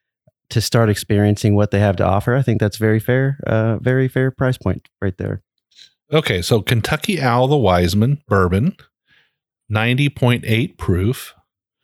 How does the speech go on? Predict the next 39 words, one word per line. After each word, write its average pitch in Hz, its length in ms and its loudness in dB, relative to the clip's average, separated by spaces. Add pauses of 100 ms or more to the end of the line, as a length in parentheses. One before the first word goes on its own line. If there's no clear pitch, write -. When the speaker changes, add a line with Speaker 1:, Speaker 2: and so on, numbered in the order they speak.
(760)
Speaker 2:
Uh, 101 360 2
the 104 100 -2
tagline 117 600 0
on 110 120 2
this 107 120 0
bourbon 117 280 4
is 101 160 2
"Guided 127 420 0
by 147 160 2
wisdom 117 520 2
and 95 180 0
crafted 123 600 -4
with 120 260 -2
knowledge, 90 600 -2
the 98 120 -2
Wiseman, 98 760 0 (420)
an 95 100 0
American 95 440 2
Kentucky 92 420 -2
straight 92 380 -2
bourbon 85 280 -2
whiskey." 85 360 -2 (240)
It 117 100 0
is 120 180 2
older 117 380 2
than 107 160 4
four 113 280 2
years, 107 420 2
at 98 160 4
least. 113 380 2
The 101 120 4
youngest 113 380 0
whiskey 107 320 0
in 101 80 4
this 101 180 2
is 101 120 2
four 101 220 0
years 95 280 2
old. 98 280 -2